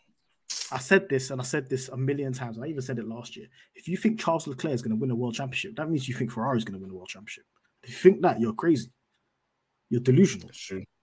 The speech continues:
Speaker 1: That if, it's fifteen years. These guys are incompetent. They couldn't. They had prime Fernando Alonso. They couldn't even get him, they couldn't even win a title with him. They had good drivers. They couldn't win titles with them. They had Sebastian Vettel, arguably in his prime as well,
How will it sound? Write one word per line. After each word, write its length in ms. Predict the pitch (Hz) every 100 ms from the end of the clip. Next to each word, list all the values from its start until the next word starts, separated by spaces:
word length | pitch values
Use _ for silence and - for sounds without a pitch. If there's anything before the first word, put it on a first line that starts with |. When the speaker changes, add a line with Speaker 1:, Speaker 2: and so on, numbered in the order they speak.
| -
Speaker 1:
That 140 | 113
if, 160 | 120 - - _ -
it's 80 | -
fifteen 460 | 220 - 185 151
years. 400 | 202 135 - - _ _ -
These 100 | -
guys 220 | 226 226
are 40 | 170
incompetent. 520 | - 214 - 107 - _ _ - _
They 120 | 202
couldn't. 340 | 220 269 202 - - - -
They 100 | 247
had 220 | 226 -
prime 460 | - 220 247 233
Fernando 420 | 220 214 220 208 202
Alonso. 320 | 226 196 175
They 100 | 165
couldn't 220 | 226 196
even 180 | 185 180
get 140 | 185
him, 160 | 180 170
they 80 | 185
couldn't 200 | 240 214
even 120 | 190
win 160 | 202 196
a 60 |
title 280 | 180 185 160
with 100 | 127
him. 100 | 113 - _ _ _ -
They 60 |
had 180 | 196 233 147
good 180 | 220 220
drivers. 680 | 202 220 175 135 - - _
They 60 | 165
couldn't 260 | - 214 185
win 120 | 196
titles 340 | 190 202 147
with 80 | 120
them. 120 | 110 - _ _ _ _ _ _ _ -
They 60 | 208
had 100 | 220
Sebastian 480 | 185 208 - 190
Vettel, 380 | 170 175 131 104 - _ _ _ _ _ _
arguably 580 | 185 196 180 175 175 175
in 60 | 170
his 100 | 160
prime 260 | 185 180
as 100 | 175 196
well, 240 | 131